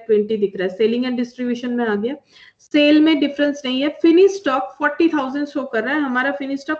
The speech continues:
फ़ोर्टी थ्री एट हंड्रेड शो कर रहा है। अच्छा, ये तो हम लोगों ने यहीं से लिया है, Difference तो आ नहीं सकता, Material, wages, works, ओवरहेड।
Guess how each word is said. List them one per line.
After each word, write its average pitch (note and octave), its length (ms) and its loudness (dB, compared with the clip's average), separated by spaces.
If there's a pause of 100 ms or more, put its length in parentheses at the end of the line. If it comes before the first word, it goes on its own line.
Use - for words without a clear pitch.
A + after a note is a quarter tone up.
फ़ोर्टी C4+ 240 -4
थ्री C#4 200 -4
एट B3+ 180 -6
हंड्रेड F#3 320 -2
शो D#3 200 -10
कर A2 160 -14
रहा G#2 180 -14
है। - 60 -18 (540)
अच्छा, F3+ 320 -8
ये C4+ 340 0
तो D#4+ 140 0
हम D4+ 120 6
लोगों D4+ 160 4
ने D#4 100 4
यहीं D4 200 6
से D#4+ 140 2
लिया C#4 260 2
है, D4 160 -2
Difference C4 440 -8
तो C4+ 60 -6
आ B3 180 0
नहीं A#3+ 200 0
सकता, C#4+ 340 -8
Material, A#3+ 500 -2
wages, A3+ 380 -4
works, G#3 280 -2
ओवरहेड। E3 360 -8